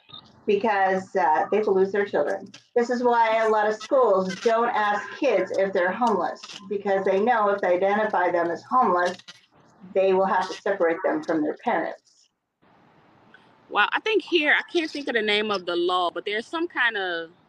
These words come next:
Speaker 2: law where they actually give the kids more if they're homeless. I'm gonna have to look it up. I won't send it to you.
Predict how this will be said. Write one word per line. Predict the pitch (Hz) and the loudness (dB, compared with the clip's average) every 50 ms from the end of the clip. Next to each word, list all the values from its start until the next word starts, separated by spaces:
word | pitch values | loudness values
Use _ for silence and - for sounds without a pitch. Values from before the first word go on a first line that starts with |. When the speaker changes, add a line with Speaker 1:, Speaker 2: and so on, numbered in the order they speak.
| _ _ _ _ _ _ _ _ _ _ _ _ _ _ _ _ _ _ _ _ - | _ _ _ _ _ _ _ _ _ _ _ _ _ _ _ _ _ _ _ _ -14
Speaker 2:
law | - 170 175 185 202 220 214 208 | -10 -8 -6 -4 -2 -2 -2 -4
where | 214 196 190 190 180 - _ _ _ _ _ _ _ _ - | -4 -4 -4 -6 -6 -10 _ _ _ _ _ _ _ _ -6
they | 202 208 214 220 - | -4 0 0 0 0
actually | - 190 247 240 - - 254 226 | -2 -4 -4 -6 -8 -8 -8 -8
give | 196 175 190 214 214 | -2 0 0 0 0
the | 208 196 | -2 -6
kids | - - - 233 214 185 180 | -6 -2 -2 0 0 0 -2
more | 180 165 170 190 240 277 262 - - | -6 -6 -4 -4 -4 -4 -4 -6 -6
if | 165 170 - | -8 -6 -4
they're | - 170 160 175 | -4 -4 -4 -4
homeless. | 190 202 175 170 156 147 143 147 - | -6 -6 -6 -6 -6 -8 -10 -12 -14
I'm | 196 226 | -12 -10
gonna | 240 233 | -8 -8
have | - | -6
to | - 180 | -4 -4
look | 180 185 180 | -2 -2 -4
it | - 175 | -6 -8
up. | 160 - | -4 0
I | 165 170 | 0 0
won't | 185 185 180 | 0 -2 -6
send | - - 190 185 170 | -6 -6 -6 -6 -6
it | 160 - | -8 -12
to | - 170 147 | -12 -14 -14
you. | 139 135 131 | -14 -16 -20